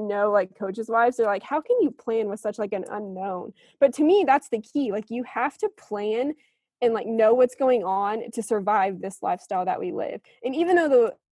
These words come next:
it doesn't always go according to plan, like, if I know, okay, he's at practice, well, then I can set a ti-,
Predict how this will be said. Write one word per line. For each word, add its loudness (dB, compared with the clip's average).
it 6
doesn't 4
always 0
go 0
according -2
to -4
plan, -6
like, -4
if -2
I 2
know, 2
okay, -4
he's 0
at 0
practice, -2
well, 2
then 0
I -2
can -2
set -2
a -4
ti-, -10